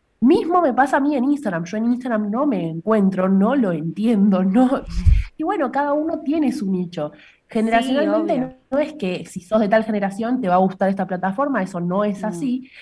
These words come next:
Speaker 1: pero también hay unas cuestiones medio de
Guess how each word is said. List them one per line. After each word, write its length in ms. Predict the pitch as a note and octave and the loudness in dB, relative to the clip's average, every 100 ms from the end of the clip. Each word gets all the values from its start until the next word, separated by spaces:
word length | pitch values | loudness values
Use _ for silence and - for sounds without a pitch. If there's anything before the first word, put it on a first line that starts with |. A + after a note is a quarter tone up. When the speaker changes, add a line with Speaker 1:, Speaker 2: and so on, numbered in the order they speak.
| - | -10
Speaker 1:
pero 160 | E4 E4+ | -4 0
también 340 | D#4+ D4 C#4 | 2 2 2
hay 120 | D#4 | 2
unas 440 | A#3+ A#3+ B3 B3 A3 | 2 0 0 0 0
cuestiones 560 | G3 G3 G3+ G#3 A3 | 0 0 0 -2 -2
medio 240 | F#3 G3 G#3 | -2 0 0
de 420 | E3+ F3 G#3 - | 0 0 -2 -6